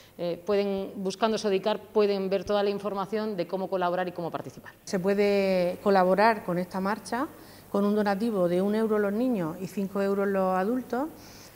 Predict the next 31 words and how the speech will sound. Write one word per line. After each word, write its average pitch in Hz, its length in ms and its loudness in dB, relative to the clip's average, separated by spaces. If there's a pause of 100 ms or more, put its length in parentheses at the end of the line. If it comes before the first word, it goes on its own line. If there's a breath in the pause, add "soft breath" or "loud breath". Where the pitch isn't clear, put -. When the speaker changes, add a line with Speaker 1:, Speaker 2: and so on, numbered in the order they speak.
(140 loud breath)
Speaker 2:
y 240 300 0
tendrán, 208 580 2
eh, 185 320 2
una 208 180 2
limpieza 214 400 0
dental 202 320 0
gratuita 220 580 0 (380 loud breath)
de 185 140 0
Practicare. 165 680 -6 (500 loud breath)
Eh, 185 520 4
todos 220 200 4
los, 190 680 2
todos 220 200 4
los 208 100 4
colectivos 202 500 0
que 180 100 -4
quieran, 170 680 -2 (120)
que 170 80 -8
quieran 185 300 2
apoyarnos, 202 600 2 (360 loud breath)
pues 180 100 2
desde 165 500 2
personas 180 420 -2
mayores, 180 580 2
asociaciones 175 560 -4
de 170 80 -2
vecinos, 190 580 0
de 180 80 -2
amas 175 180 0
de 160 120 -4
casa, 190 500 0